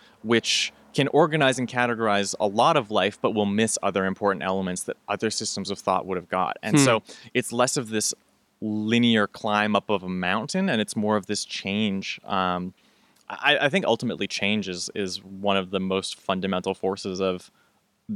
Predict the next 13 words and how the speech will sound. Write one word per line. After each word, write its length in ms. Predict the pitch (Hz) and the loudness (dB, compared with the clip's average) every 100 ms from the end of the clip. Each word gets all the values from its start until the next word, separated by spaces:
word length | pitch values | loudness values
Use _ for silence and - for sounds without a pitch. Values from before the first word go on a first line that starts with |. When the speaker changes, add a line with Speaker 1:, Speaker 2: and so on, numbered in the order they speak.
| - - | -10 -2
Speaker 1:
this 220 | 110 - | 0 0
earth, 240 | 98 98 - | -4 -4 -6
this 340 | 104 95 - - | -6 -6 -6 -8
existence, 600 | 98 101 101 - 98 - | -6 -4 -4 -2 -4 -2
and 360 | 98 98 92 - - _ _ _ | -2 -2 -6 -14 -20 _ _ _
us 260 | 104 101 - | 0 0 0
of, 160 | 104 - | -4 -2
as 300 | 101 98 92 | 0 0 0
a 200 | 104 95 - | 2 2 4
part 220 | 113 117 | 2 4
of 100 | 95 | 0
it. 200 | 98 87 | -2 -2
But, 160 | - | -8